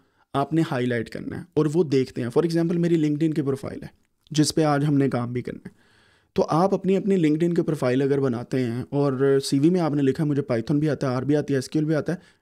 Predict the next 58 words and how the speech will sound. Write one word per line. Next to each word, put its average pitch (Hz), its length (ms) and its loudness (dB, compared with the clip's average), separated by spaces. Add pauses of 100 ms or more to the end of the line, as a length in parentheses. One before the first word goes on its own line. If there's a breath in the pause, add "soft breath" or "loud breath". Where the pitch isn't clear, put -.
(100)
LinkedIn 170 300 6
में 185 160 0
कुछ 147 220 -2
भी 143 60 2
नहीं 143 120 2
लिखा 135 200 -2
हुआ 131 180 0
है 123 40 -2
इसके, 123 480 -4
इसके 139 260 -2
रिलेटेड 131 400 0
और 135 100 2
ना 120 140 -2
ही 131 100 0
आपके 135 240 -4
पास 127 220 -4
कोई 127 120 -2
स्किल्स 135 380 -2
हैं, 131 80 0
ना 135 120 -2
बैजेस 123 440 -4
हैं, 123 100 -6 (460 soft breath)
तो 139 80 -2
how 143 200 2
you 143 220 2
can 131 200 -2
actually 131 320 -4
say 120 140 -2
कि 135 100 -6
आपको 123 240 -4
ये 127 100 -2
सब - 180 -10
कुछ - 180 -8
आता - 200 -16
है? 165 60 -12 (640 soft breath)
आपने 147 300 2
वैसे 143 260 2
तो 180 100 2
लिख 135 180 -2
दिया, 156 120 4
"मैंने 151 180 2
छब्बीस 135 300 -4
सौ 143 100 2
प्रोजेक्ट 127 340 -2
किए," 139 120 0
आपने 139 220 0
Kaggle 127 340 -2
पे 135 80 2
कोई 113 180 0
भी 135 100 0
नहीं 139 100 2
अपलोड 135 280 0
किया, 127 200 -2
then 131 160 -2
how 135 240 -2
you 143 140 0
can 143 120 -4
actually 131 340 -4